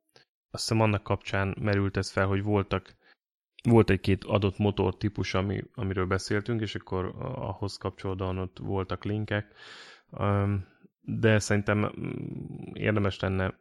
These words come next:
megosztani ezt is így a, a hallgatókkal, mint link, ö, show notes formájában, aztán, ö,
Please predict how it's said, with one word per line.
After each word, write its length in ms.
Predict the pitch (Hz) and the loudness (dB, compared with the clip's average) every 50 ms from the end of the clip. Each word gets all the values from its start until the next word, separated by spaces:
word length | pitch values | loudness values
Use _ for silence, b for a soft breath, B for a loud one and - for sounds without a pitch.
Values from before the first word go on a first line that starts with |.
| _ - - | _ -20 -20
megosztani 720 | - 143 139 - 98 98 98 104 95 - - - 95 95 | -18 -12 -6 -4 -2 -2 0 -2 -2 -4 -4 -4 -2 -2
ezt 220 | 95 95 - - - | -2 -2 -4 -6 -8
is 140 | 95 - - | -8 -6 -6
így 140 | 101 95 | -6 -4
a, 200 | 95 90 90 92 - - 127 | -4 -4 -4 -4 -6 -8 -6
a 220 | 110 101 98 98 95 | -6 -4 -2 -2 -2
hallgatókkal, 800 | 95 95 95 92 92 95 92 - - 95 92 - - 98 92 | -2 -2 -2 0 -2 -2 -4 -4 -6 -6 -6 -6 -6 -6 -4
mint 240 | 92 98 95 95 - | -4 -6 -6 -8 -6
link, 400 | - 95 98 101 101 - - - - - | -6 -4 -2 -2 -4 -6 -10 -18 -18 -14
ö, 280 | - - 104 - 95 101 | -12 -10 -8 -8 -8 -8
show 280 | 101 - - 101 98 98 | -10 -6 -4 -4 -2 -2
notes 360 | 98 98 95 - - - - - | -2 -4 -6 -8 -12 -18 -18 -12
formájában, 600 | - 101 98 98 101 98 98 98 98 98 101 98 | -8 -6 -4 -4 -4 -4 -4 -4 -4 -4 -4 -6
aztán, 480 | 98 - - - 98 95 98 98 - _ _ _ B B B B B B B B B B | -6 -8 -8 -6 -6 -4 -4 -6 -8 _ _ _ B B B B B B B B B B
ö, 480 | - - 110 - 98 95 95 95 92 92 | -16 -12 -10 -8 -8 -6 -6 -6 -6 -6